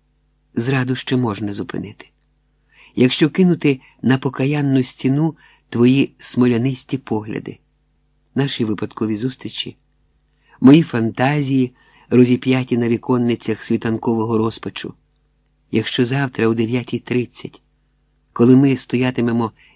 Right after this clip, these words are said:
біля кіоску за свіжими газетами, глянути тобі в очі, обгорнути глибиною річок, гірким листом лісів і сказати: «Мужчина,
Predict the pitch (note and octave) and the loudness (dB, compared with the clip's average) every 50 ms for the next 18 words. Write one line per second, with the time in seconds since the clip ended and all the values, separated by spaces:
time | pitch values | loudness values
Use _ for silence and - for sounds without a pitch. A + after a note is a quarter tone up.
0 | _ - A2+ B2+ B2 B2 A#2+ - B2+ B2+ B2+ C3 B2+ - - - A2 G#2 _ _ | _ -2 0 2 2 2 0 0 0 0 0 0 -2 -4 -4 -6 -6 -6 _ _
1 | _ _ _ _ _ _ _ _ _ _ _ _ - - A2 A#2 - - C3 A#2+ | _ _ _ _ _ _ _ _ _ _ _ _ -8 -4 -2 -2 0 0 0 0
2 | A#2 A#2+ A2+ A2 G#2+ A2+ A2 G#2+ B2 B2 B2 - B2+ B2 B2+ A#2 G#2 A#2+ B2 A#2+ | 2 0 -2 -2 -2 -4 -6 -6 -6 -6 -4 -4 -4 -4 -4 -4 -4 -4 -2 -2
3 | A#2+ A2+ G#2 - - - A#2 A2+ A2+ G#2+ - - A#2+ A#2 G#2+ - - - - - | -2 -2 -4 -4 -4 -4 -2 -2 -2 -4 -4 -4 -4 -4 -4 -6 -8 -8 -8 -10
4 | - _ _ _ _ _ _ _ _ _ _ _ _ _ _ - - B2 B2 A#2 | -12 _ _ _ _ _ _ _ _ _ _ _ _ _ _ 2 2 2 4 4
5 | A#2+ C3 C3+ C3 C3+ D3 C3+ - - C3 B2 - - A#2 A2+ B2+ B2+ A#2+ A#2+ B2+ | 2 2 2 2 2 0 -2 0 -2 -2 -2 -2 -8 -2 2 2 2 2 2 -2
6 | C3 C3+ C3 B2+ B2 A2 - - - - G#2+ G2+ - - - _ _ _ _ _ | -2 0 0 0 -2 -2 -4 -6 -4 -4 -4 -6 -6 -14 -20 _ _ _ _ _
7 | _ - _ - B2 B2 A#2+ G#2+ - - B2+ C3 C#3 C3 B2 A2+ A#2 - - - | _ -14 _ 0 2 2 2 0 -2 -2 0 0 0 0 0 -2 -2 -4 -4 -6
8 | A#2 A#2 A#2 A#2 - - - A#2 A2 - - A#2 - - - B2+ A#2+ B2 A2+ A2 | -6 -6 -6 -8 -8 -4 -4 -4 -4 -2 -4 -6 -6 -6 -8 -6 -4 -4 -4 -6
9 | - - - _ _ _ _ _ _ _ _ _ _ _ _ _ _ - - B2 | -8 -12 -14 _ _ _ _ _ _ _ _ _ _ _ _ _ _ 0 4 4
10 | B2+ - - - C3+ A#2 A2 G#2 G2 | 4 4 2 0 -2 -2 -2 -2 -8